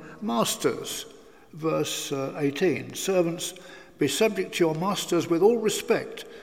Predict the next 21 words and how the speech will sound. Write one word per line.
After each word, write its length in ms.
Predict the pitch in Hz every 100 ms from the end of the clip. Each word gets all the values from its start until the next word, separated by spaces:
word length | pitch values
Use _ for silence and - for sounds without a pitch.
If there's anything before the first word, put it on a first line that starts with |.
| - -
not 140 | 113
only 240 | 190 208 180
to 120 | 175
the 100 | 165
good 240 | 170 165
and 160 | 165 151
gentle, 320 | 143 135 185
but 180 | 202 202
also 400 | 175 170 - 190
to 180 | - 170
the 180 | 180 - 156
unjust." 760 | 165 156 233 185 - - - - - - _ _ - - - - - - - _ _ _ _ _ _ - 262
The, 120 | 170 -
e-, 240 | 180 196 208
e-, 160 | 233
even 220 | 262 262 226
servants 560 | - 240 196 190 -
and 100 | 175
s-, 160 | - 226
even 260 | 226 254 220
slaves 720 | - 294 302 135 131 - -